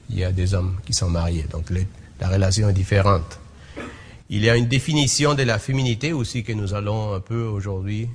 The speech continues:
voir à la fin. On va définir aussi un peu qu'est-ce que la, c'est la féminité selon Dieu. Et nous allons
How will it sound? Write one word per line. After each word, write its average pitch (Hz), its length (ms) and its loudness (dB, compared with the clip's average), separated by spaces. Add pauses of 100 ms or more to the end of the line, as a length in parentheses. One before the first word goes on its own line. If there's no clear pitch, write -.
voir 107 540 2
à 95 60 -4
la 90 120 -6
fin. 113 360 -4
On 92 140 -6
va 95 280 -6 (260)
définir 123 480 0
aussi 113 320 -2
un 98 140 -4
peu 117 320 -2 (240)
qu'est-ce 131 240 -2
que - 60 -4
la, 104 240 -4
c'est - 380 -8
la 113 120 -2
féminité 123 720 -2 (200)
selon 101 300 -4
Dieu. 95 240 -2 (960)
Et 107 120 2
nous 139 240 4
allons 139 420 4